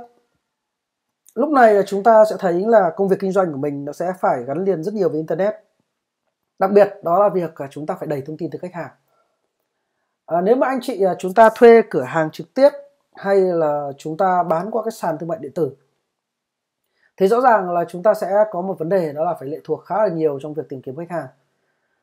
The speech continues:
Và khi mà chúng ta thực hiện được hoạt động quảng cáo thì chúng ta sẽ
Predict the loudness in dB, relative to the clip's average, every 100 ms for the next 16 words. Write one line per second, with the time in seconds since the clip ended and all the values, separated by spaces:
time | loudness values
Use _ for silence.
0 | _ 0 0 0 -4 -4 -4 -6 -2 -2
1 | -2 -6 -6 -4 -10 -10 -14 -10 -10 -12
2 | -16 -16 -12 -10 -8 -10 -10 -10 -10 -10